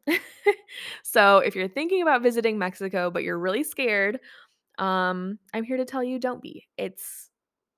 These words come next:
fairly safe, I feel really safe as a person living on my own and walking around by myself, um, and you should definitely come visit Cozumel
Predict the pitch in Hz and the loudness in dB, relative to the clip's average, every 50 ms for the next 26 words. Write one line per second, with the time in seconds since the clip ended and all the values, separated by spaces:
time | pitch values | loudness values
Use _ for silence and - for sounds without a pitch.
0 | 202 - - 180 170 165 170 180 - 277 311 359 381 370 370 - - - 185 185 | -12 -4 -2 0 0 0 -2 -2 0 2 2 2 2 0 -4 -8 -6 -4 -2 -2
1 | 175 175 180 - - 208 208 208 214 214 208 220 214 - 208 196 208 208 - _ | -2 -2 -4 -4 -2 -2 0 0 0 0 0 0 -2 -4 -4 -4 -4 -6 -6 _
2 | - 180 180 180 180 180 180 180 - - 180 180 185 180 180 175 175 180 180 185 | -4 -2 0 0 0 -2 -4 -8 -8 -8 -6 -6 -4 -4 -4 -4 -4 -4 -6 -8
3 | - _ _ _ _ _ _ _ _ _ _ _ _ _ _ _ _ _ _ _ | -10 _ _ _ _ _ _ _ _ _ _ _ _ _ _ _ _ _ _ _
4 | _ - - 202 196 196 - - 190 185 185 185 190 185 185 190 196 - _ _ | _ -6 -2 -2 -2 -2 0 0 0 0 0 -2 -2 -4 -6 -8 -10 -12 _ _
5 | _ _ _ _ _ _ _ _ _ _ - 196 190 190 180 185 180 180 180 180 | _ _ _ _ _ _ _ _ _ _ -8 -4 -4 -2 -2 -2 -2 -2 -2 -2
6 | 180 175 - - 175 175 175 180 180 185 190 190 - _ _ - - 185 185 180 | -4 -6 -4 -4 -4 -4 -4 -6 -6 -8 -8 -10 -14 _ _ -12 -8 -6 -4 -4
7 | 175 175 175 - 185 180 180 175 175 170 175 180 180 180 180 180 185 - - 190 | -4 -4 -6 -6 -6 -6 -4 -4 -4 -6 -6 -6 -6 -6 -6 -8 -8 -6 -4 -2
8 | 208 240 277 - - - _ - 190 190 185 175 175 175 165 165 160 170 190 214 | -2 -2 -4 -6 -14 -10 _ 0 2 4 4 2 2 -2 -4 -10 -12 -14 -16 -20
9 | _ _ _ _ _ _ _ _ _ _ _ _ _ _ _ _ _ _ _ _ | _ _ _ _ _ _ _ _ _ _ _ _ _ _ _ _ _ _ _ _
10 | _ _ _ _ _ _ 233 233 226 226 - 226 240 226 - 240 233 - 240 226 | _ _ _ _ _ _ -8 -6 -6 -6 -4 -4 -4 -2 -2 -4 -4 -4 -2 -2
11 | 226 214 226 208 214 233 226 226 220 233 240 254 277 269 196 - - 214 | 0 0 -2 -4 -2 -2 -2 -2 0 -2 -2 -2 -2 -2 -4 -6 -8 -10